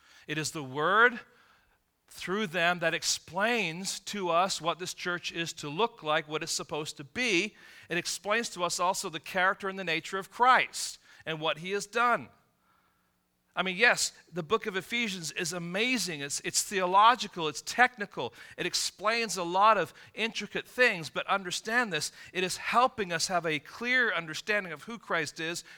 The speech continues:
and what God has called us to be as his church. And we need it, and if we need it, it's a good thing for us to read it. Now, my birthday is coming up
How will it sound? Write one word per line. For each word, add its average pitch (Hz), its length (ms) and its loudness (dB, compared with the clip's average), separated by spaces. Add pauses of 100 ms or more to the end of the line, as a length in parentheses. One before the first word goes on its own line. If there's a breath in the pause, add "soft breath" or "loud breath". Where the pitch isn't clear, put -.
and 170 180 -6
what 170 220 -2
God 175 240 2
has 180 120 -6
called 175 320 -2
us 156 140 -4
to - 100 -10
be 185 380 -6
as 156 260 0
his 185 200 -10
church. - 580 -2 (240 loud breath)
And 175 220 -4
we 208 160 -4
need 233 500 0
it, 170 220 2 (160 loud breath)
and 190 120 -2
if 196 160 -6
we 196 160 -6
need 226 400 0
it, 175 200 0 (180 loud breath)
it's - 180 -8
a 165 60 -8
good 185 240 -6
thing 170 160 -10
for 151 160 -6
us 147 160 -2
to - 160 -14
read 147 320 -6
it. - 380 -12 (2000)
Now, 113 80 -12
my 147 160 -4
birthday 165 400 -6
is 160 100 -6
coming 151 320 -8
up 151 240 -4